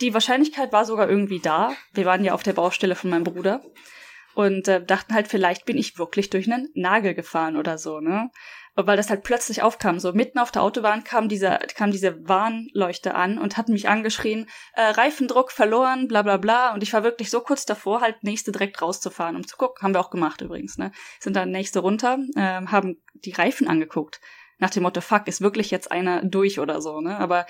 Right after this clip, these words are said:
es sah alles normal aus und was willst du dann machen? Aber dieses Auto schreit dich quasi mit dieser Warnleuchte konstant an,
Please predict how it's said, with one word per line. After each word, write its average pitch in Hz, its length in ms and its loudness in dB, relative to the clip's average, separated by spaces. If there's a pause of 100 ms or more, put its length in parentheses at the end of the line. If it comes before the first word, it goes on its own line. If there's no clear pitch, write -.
(240)
es - 140 -4
sah 214 160 4
alles 214 240 -2
normal 190 340 0
aus 196 360 2
und 220 100 2
was 220 120 -2
willst 214 160 2
du 202 40 0
dann 180 120 2
machen? 294 240 2
Aber 202 140 0
dieses 202 220 2
Auto 254 200 2
schreit 233 300 0
dich - 140 -6
quasi 214 240 2
mit 214 120 4
dieser 196 200 2
Warnleuchte 208 440 2
konstant 262 640 0
an, 240 260 4